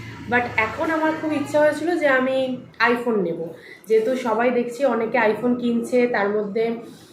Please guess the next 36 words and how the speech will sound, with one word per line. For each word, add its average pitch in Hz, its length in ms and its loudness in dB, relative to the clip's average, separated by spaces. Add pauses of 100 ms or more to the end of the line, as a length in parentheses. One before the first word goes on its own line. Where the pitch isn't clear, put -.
(160)
আহ, 202 180 0 (120)
কেনার 294 280 4
ওপরেই 339 380 4
পুরোটা 277 580 2
ডিপেন্ড 226 440 0
করছে, - 340 -4 (420)
আহ, - 520 -4
তো 247 80 0
আর 233 200 4
কিছুই 311 340 -2
ছিল 269 240 2
না, 240 180 2 (960)
সবাই 254 360 4
কিনছে, 277 320 -2
আমারও 262 340 4
একটু 262 180 -4
কিনতে 247 300 0
হবে, 269 220 0
এরকম 233 260 0
একটা 233 180 -2
ব্যাপার 185 380 -2
ছিল। 180 180 -10 (680)
But 311 240 4 (240)
at 226 140 -4
the 247 160 4
last 285 360 2
time 233 340 2
আমি 233 180 -6
ঠিক 240 240 -8
করলাম 269 360 2 (340)
যে 220 520 2
আমি 220 460 0 (260)
দুটো 262 300 -2
জিনিস 311 360 0
চুজ 226 200 -6
করি, - 400 2